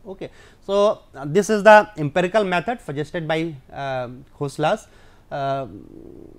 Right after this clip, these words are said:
uh, and, uh, that has been, uh, that was developed,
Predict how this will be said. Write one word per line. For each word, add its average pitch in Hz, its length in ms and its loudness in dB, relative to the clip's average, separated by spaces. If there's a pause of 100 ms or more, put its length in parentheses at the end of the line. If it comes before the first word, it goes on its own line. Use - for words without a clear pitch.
(300)
uh, 123 380 -6 (100)
and, 139 300 -4
uh, 127 260 -2 (200)
that 147 260 0
has 156 180 0
been, 160 320 -2 (160)
uh, 127 320 -4 (260)
that 131 560 -8
was 147 320 -2
developed, 156 540 4